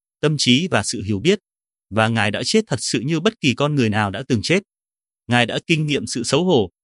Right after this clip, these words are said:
sự chịu khổ và cơn khát. Và mọi điều được mô tả một cách chi tiết đáng chú ý như thế trong những chương cuối cùng của bốn sách phúc âm.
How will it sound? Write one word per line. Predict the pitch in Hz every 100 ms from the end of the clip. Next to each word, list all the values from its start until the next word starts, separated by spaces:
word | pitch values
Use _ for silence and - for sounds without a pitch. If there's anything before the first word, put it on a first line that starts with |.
| _ _ -
sự | 143 101
chịu | 170 -
khổ | - 135 95
và | 104
cơn | 107 156
khát. | 131 202 226 _ _ _ _ -
Và | 101 107
mọi | 104 95
điều | 117 110
được | 110 107
mô | 120
tả | 117 95
một | 92
cách | - 180
chi | - 123
tiết | 180 156
đáng | 113 110
chú | 123
ý | 123 131
như | 170
thế | 135 127
trong | - 131 117
những | 160
chương | - 151 127
cuối | 117 -
cùng | 110 87
của | 95
bốn | 98 110
sách | 190 -
phúc | 202
âm. | 117 110